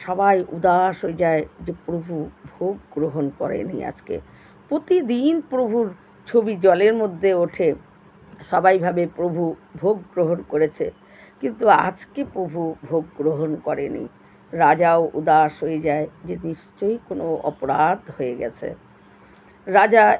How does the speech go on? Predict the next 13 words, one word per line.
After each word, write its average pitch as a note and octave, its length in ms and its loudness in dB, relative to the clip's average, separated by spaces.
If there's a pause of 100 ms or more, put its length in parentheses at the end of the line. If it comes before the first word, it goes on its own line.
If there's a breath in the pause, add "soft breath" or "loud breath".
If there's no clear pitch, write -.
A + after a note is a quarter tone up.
এই F#3 160 0
সংকল্প G#3 640 0
করে F#3+ 260 -2
যখন E3+ 340 -2
থাকে E3 440 -6 (640)
এবং F3 460 2 (840)
সারা A3 300 4
দিন A#3+ 460 0
রাজা E3 260 -6
না D#3 260 -10
খেয়ে C#3 160 -2
থাকে, - 360 -12 (720 loud breath)
মানে F3+ 280 -2